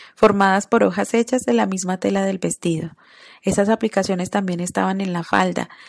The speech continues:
alrededor del cuello y del borde del escote, haciendo que solo la parte frontal de su cuello y pecho quedara visible. No hacía falta llevar más joya que unos zarci-, sencillos zarcillos en las orejas.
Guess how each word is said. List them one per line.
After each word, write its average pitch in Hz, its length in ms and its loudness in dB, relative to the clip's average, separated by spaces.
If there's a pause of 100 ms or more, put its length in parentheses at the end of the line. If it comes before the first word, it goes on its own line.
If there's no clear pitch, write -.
(140)
alrededor 208 600 4
del 214 180 0
cuello 262 500 2
y 240 140 2
del 202 180 0
borde 190 360 2
del 202 160 -2
escote, 175 580 0 (380)
haciendo 202 360 2
que 226 120 2
solo 196 200 2
la 196 140 0
parte 185 320 -2
frontal 190 480 0
de 190 140 -2
su 220 120 -4
cuello 190 300 -2
y 202 80 0
pecho 220 380 0
quedara 180 360 -2
visible. 196 560 -6 (500)
No 240 100 8
hacía 285 340 4
falta 196 460 4
llevar 190 320 -2
más 190 180 -2
joya 220 340 2
que 196 300 -2
unos 214 300 -2
zarci-, 233 400 2
sencillos 208 540 0
zarcillos 208 520 -2
en 208 120 0
las 202 180 -2
orejas. 185 400 0